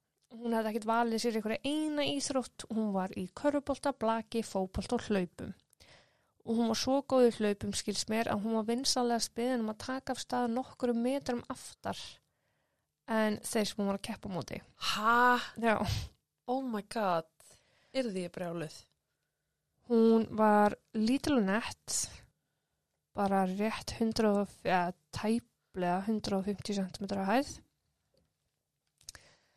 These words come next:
Speaker 1: En hún var mjög stór og mikil á sama tíma.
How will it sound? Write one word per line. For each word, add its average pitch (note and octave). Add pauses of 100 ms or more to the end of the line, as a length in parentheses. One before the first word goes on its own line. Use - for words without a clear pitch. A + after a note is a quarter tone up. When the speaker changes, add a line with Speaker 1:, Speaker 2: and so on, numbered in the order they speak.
(920)
Speaker 1:
En A#3+
hún B3
var A#3
mjög B3
stór B3
og A#3
mikil A3+
á -
sama G#3
tíma. F#3+